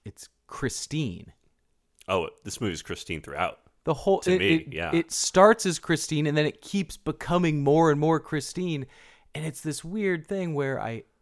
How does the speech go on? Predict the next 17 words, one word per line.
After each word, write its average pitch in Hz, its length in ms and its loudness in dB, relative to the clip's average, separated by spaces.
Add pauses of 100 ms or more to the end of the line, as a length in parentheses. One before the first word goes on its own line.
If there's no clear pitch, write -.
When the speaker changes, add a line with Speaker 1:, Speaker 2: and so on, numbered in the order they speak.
(120)
Speaker 1:
keep - 320 -6
hearing 156 220 -2
them 135 140 -4
do 104 180 -4
interviews 120 540 -2
where 104 80 -4
it's 92 120 -8
like, 90 180 -6 (160)
"This - 200 -8
is - 60 -10
our 90 180 2
own 95 220 0
thing. 113 540 0 (280)
This - 160 -12
is 92 100 -10
our 98 220 0
trilogy." 110 580 -6